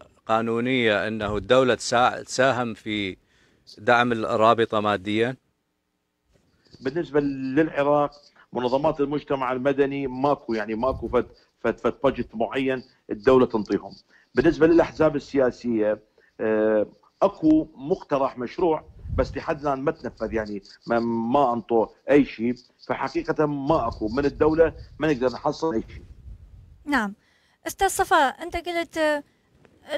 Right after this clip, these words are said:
Speaker 3: عندكم مقترح دراسة الهيئة السياسية المستقبلية. شنو قصدك
Speaker 2: نعم.
Speaker 3: من الهيئة السياسية؟ يعني أكو بالمستقبل أعضاء من الرابطة الكلدانية يدخلون مثلا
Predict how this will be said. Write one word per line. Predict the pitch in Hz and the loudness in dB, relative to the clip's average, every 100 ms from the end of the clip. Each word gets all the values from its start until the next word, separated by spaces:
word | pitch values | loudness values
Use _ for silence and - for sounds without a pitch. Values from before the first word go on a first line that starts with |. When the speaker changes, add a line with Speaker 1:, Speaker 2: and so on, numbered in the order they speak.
| - _ _ | -10 _ _
Speaker 3:
عندكم | 330 - 339 330 | -6 -4 -6 -4
مقترح | 359 - 311 294 294 - | -6 -4 -2 0 0 -4
دراسة | 226 285 330 339 - 294 | -6 -2 0 0 -2 -4
الهيئة | 254 254 311 - 285 277 - | -4 -4 -4 -2 0 0 0
السياسية | 277 269 254 247 - 262 220 196 - - | -2 -2 0 0 0 -4 -6 -6 -10 -8
المستقبلية. | 233 247 - 233 233 233 214 - _ _ _ | -4 -2 -4 -4 -4 -4 -8 -14 _ _ _
شنو | - 359 | -6 -4
قصدك | 285 254 220 233 | -2 -4 -6 -2
Speaker 2:
نعم. | 233 214 | 0 0
Speaker 3:
من | |
الهيئة | 214 220 - | 0 -6 -8
السياسية؟ | - 240 214 214 214 185 185 _ _ | -8 -4 -4 -4 -6 -8 -10 _ _
يعني | - 226 226 - | -10 -6 -6 -6
أكو | 233 226 | -8 -6
بالمستقبل | 254 277 - - 240 254 247 | -4 -2 0 -2 2 0 0
أعضاء | 247 254 269 | -2 2 2
من | 254 247 | 2 2
الرابطة | 247 277 254 240 | 2 0 -2 -12
الكلدانية | 226 226 233 233 240 226 208 | -12 -8 -4 -2 0 -2 -4
يدخلون | 226 254 254 254 247 233 - - | -4 -4 0 0 2 0 -6 -14
مثلا | 226 220 220 208 208 | -6 -4 -4 -4 -4